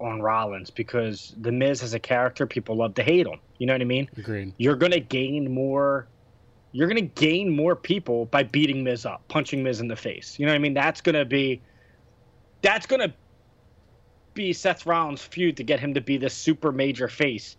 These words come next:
Speaker 1: after Triple H. The Samoa Joe one's gonna be good, but we're all little Samoa Joe <laughs> fans. Like, we're happy he's here. It's kind of the A J Styles effect. You know what I mean?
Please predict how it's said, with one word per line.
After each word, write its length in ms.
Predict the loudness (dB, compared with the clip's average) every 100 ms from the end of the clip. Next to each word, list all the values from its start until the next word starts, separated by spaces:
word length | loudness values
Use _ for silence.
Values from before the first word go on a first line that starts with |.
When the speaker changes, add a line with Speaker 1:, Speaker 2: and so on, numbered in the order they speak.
| -10 0
Speaker 1:
after 300 | 0 0 -4
Triple 300 | -6 -2 -4
H. 120 | -4
The 60 | -6
Samoa 360 | 0 2 2
Joe 220 | 4 2
one's 240 | 2 0 -2
gonna 120 | -6
be 80 | -2
good, 320 | 2 2 0 -10 _ _ -20 _ _ -20 -20 _ _ -6
but 80 | -4
we're 240 | 0 0
all 400 | 4 6 6 4
little 440 | 4 4 2 -2 -6 _ _ _ _ _ _ -20
Samoa 400 | -6 2 2 2
Joe 200 | -2 -2
<laughs> 20 |
fans. 400 | 0 0 0 0
Like, 160 | 0 -2 -18 -20 -16 0
we're 140 | 2
happy 400 | 4 2 0 -4
he's 260 | -6 -8 -6
here. 220 | -4 -6
It's 80 | -4
kind 240 | -2 0
of 40 | -2
the 160 | -4
A 120 | -6
J 140 | -6 -8
Styles 500 | -6 -6 -4 -4 -6
effect. 400 | -4 -4 -2 -2
You 80 | 2
know 60 |
what 100 | 2
I 40 | 2
mean? 280 | -2 -2